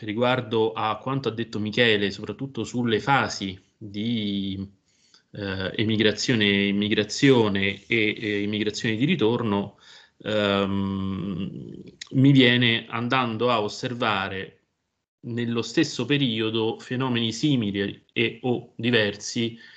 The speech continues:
per quanto riguarda sempre le isole ital-, italiane, ma i territori più piccoli, le isole minori, dove, eh, effettivamente abbiamo un processo di spopolamento,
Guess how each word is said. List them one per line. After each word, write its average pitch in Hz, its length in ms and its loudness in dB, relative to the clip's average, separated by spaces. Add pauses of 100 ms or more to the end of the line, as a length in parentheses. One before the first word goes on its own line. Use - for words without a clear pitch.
(120)
per 113 160 -6
quanto 131 240 0
riguarda 107 440 2
sempre 147 320 -6
le 113 60 -4
isole 117 200 -6
ital-, 143 260 -4
italiane, 117 500 -2
ma 101 220 -6 (180)
i 120 120 -6
territori 101 420 -2
più - 220 -14
piccoli, - 480 -10
le 98 80 -4
isole 101 300 -2
minori, 98 460 -2 (680)
dove, 131 640 6
eh, 120 280 0
effettivamente 139 600 2
abbiamo 117 260 0
un 110 80 -2
processo 120 680 0
di 117 520 2
spopolamento, 117 1400 0